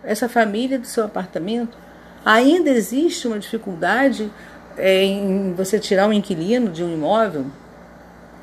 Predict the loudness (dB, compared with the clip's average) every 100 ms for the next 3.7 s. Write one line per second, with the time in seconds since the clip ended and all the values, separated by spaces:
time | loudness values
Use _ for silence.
0 | -12 0 4 6 6 6 6 6 6 0
1 | 0 0 0 -2 -4 -2 -4 -4 -2 -4
2 | -4 -6 -6 -6 -8 -10 -8 -4 2 2
3 | 0 -4 -4 -6 -12 -12 -14